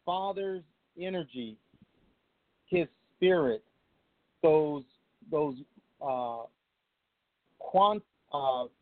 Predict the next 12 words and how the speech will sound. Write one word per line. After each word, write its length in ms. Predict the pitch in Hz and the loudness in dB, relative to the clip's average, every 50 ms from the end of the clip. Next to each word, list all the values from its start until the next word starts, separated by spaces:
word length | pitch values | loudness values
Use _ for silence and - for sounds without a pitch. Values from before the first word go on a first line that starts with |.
| _ _ | _ _
physical, 680 | 214 220 214 202 202 - - 202 196 190 180 175 170 - _ - | 2 2 2 0 -6 -6 -4 -4 -2 -2 -4 -6 -10 -14 _ -14
mechanical 840 | - 135 - _ _ _ 196 196 190 190 190 180 - 180 165 147 - _ - | -14 -14 -14 _ _ _ -10 -10 -8 -8 -10 -10 -10 -10 -10 -10 -10 _ -6
things 420 | 180 175 175 175 170 170 165 143 131 _ | -4 -4 -4 -4 -6 -8 -8 -10 -4 _
that, 240 | 156 147 139 135 131 - _ _ _ _ _ _ _ _ _ _ | 4 4 4 4 2 -2 _ _ _ _ _ _ _ _ _ _
that 220 | 165 151 147 139 131 - _ _ _ _ _ _ _ _ _ _ _ _ _ _ _ _ _ _ _ _ _ _ _ _ _ _ _ _ _ _ _ _ _ _ _ _ _ _ _ _ _ _ _ _ | 2 4 4 4 2 0 _ _ _ _ _ _ _ _ _ _ _ _ _ _ _ _ _ _ _ _ _ _ _ _ _ _ _ _ _ _ _ _ _ _ _ _ _ _ _ _ _ _ _ _
photons 640 | - 190 196 196 190 - 180 175 170 170 170 165 135 143 | 4 4 4 4 2 -2 -4 -4 -4 -4 -6 -6 -4 -2
of, 200 | 135 123 113 107 _ _ _ - | -2 -2 -2 -6 _ _ _ -8
of 140 | 127 110 - - | -8 -6 -8 -6
light 440 | 120 127 139 151 156 147 127 120 - _ _ _ _ _ _ _ _ _ _ _ _ _ _ - | -2 0 2 4 4 2 0 -4 -8 _ _ _ _ _ _ _ _ _ _ _ _ _ _ 0
interact 580 | 175 175 175 156 147 143 143 143 143 - _ - | 2 4 6 6 6 6 4 4 0 -2 _ -4
with, 280 | 123 120 110 104 - - _ _ _ _ _ _ _ _ _ _ _ _ _ _ _ 139 | -2 0 0 -2 -4 -8 _ _ _ _ _ _ _ _ _ _ _ _ _ _ _ 2
um, 480 | 131 127 123 123 123 120 120 120 120 | 4 4 6 4 4 2 0 -2 -6